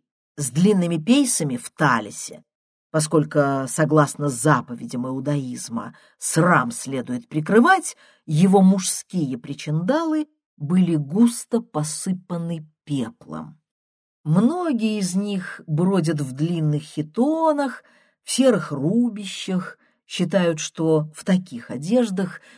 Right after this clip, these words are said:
Моисей выводил евреев из Египта. Мы приехали на машине и сначала немного заблудились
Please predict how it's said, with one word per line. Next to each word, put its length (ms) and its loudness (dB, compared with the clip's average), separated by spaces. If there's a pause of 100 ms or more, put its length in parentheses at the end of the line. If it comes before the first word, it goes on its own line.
Моисей 580 0
выводил 560 0
евреев 680 -2
из 180 -8
Египта. 840 -16 (400)
Мы 340 2
приехали 540 -4
на 120 -10
машине 800 -2
и 40 -4
сначала 420 -4
немного 460 0
заблудились 1000 -2